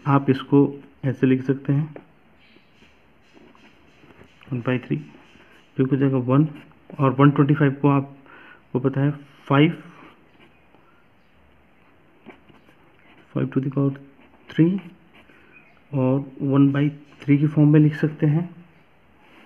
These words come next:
इस, इसके फॉर्म में लिख सकते हैं आप, और आप इसे लिखते हैं तो ये हो जाएगा वन ऊपर, फ़ाइव to the power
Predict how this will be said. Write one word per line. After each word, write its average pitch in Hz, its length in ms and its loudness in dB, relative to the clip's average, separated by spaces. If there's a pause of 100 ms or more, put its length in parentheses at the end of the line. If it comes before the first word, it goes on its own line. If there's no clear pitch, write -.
(640)
इस, 185 180 -8 (160)
इसके 156 280 0
फॉर्म 143 200 4
में 143 80 4
लिख 139 140 0
सकते 143 280 0
हैं 147 80 6
आप, 147 260 -2 (920)
और 117 500 0 (1800)
आप 135 180 2
इसे 131 180 -2
लिखते 127 280 0
हैं 127 100 2
तो 131 100 -4
ये 127 80 -4
हो 123 80 2
जाएगा 123 260 -2 (180)
वन 131 160 4
ऊपर, 139 380 0 (2750)
फ़ाइव 135 280 0
to 139 80 -2
the 135 160 -6
power 127 180 0